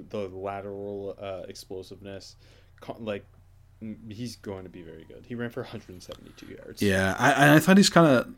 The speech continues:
Speaker 2: the couple, I don't know, they watched two Florida games this year, or just the first one, I don't know.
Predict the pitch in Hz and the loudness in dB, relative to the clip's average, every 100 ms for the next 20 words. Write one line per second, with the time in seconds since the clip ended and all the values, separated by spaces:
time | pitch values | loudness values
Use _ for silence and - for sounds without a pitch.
0 | - - 127 127 123 104 - 110 101 90 | -14 -6 0 4 4 4 0 -2 -2 0
1 | 98 92 - - 90 113 107 107 107 104 | -2 -2 -2 -4 -4 0 2 4 2 2
2 | 92 110 98 95 95 - 90 - 87 90 | 0 2 0 0 -4 -4 -4 -4 -4 -4
3 | 92 90 | -2 -4